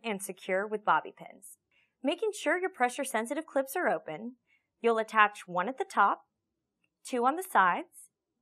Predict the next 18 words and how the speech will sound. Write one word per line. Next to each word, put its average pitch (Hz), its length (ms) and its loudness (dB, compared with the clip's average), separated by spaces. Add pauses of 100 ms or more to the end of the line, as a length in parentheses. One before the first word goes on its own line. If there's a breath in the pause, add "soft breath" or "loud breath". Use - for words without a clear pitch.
(280)
two 247 200 -6
behind 214 360 0
the 196 140 -8
ear, 233 280 -2 (600)
and 202 180 -4
two 277 320 -4
at 220 180 6
the 254 60 -6
nape. 190 220 -4 (460)
Then 247 260 6 (220)
you'll 247 160 2
release 214 420 -2
the 220 100 -6
crown 349 460 2
area 190 240 4
of 180 80 -4
your 170 140 -4
hair 175 400 -4